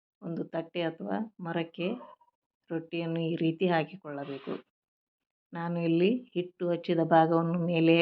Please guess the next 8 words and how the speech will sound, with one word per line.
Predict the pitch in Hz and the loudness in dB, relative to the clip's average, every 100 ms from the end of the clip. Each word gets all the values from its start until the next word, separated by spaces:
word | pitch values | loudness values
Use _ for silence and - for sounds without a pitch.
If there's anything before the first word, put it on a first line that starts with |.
| - - - | 4 -4 -16
ಬರುವ | 220 190 170 | -6 0 2
ಹಾಗೆ | 160 160 165 | 4 2 2
ಹಾಕಿಕೊಂಡಿದ್ದೇನೆ. | 151 160 165 165 156 160 160 175 190 | -2 -4 -8 -10 -8 -8 -4 2 2
ಇನ್ನೊಂದು | 170 170 170 | 2 0 -2
ರೊಟ್ಟಿಯನ್ನು | 180 165 170 165 165 | -4 -6 -8 -8 -6
ಮಾಡಿ | 160 160 165 247 - _ _ _ _ _ _ _ _ - | -4 -2 -2 -2 -4 _ _ _ _ _ _ _ _ -8
ಹೇಗೆ | 170 165 165 | -4 0 0
ಹಾಕುವುದೆಂದು | 160 160 156 170 160 170 | 0 -4 -6 -6 -4 0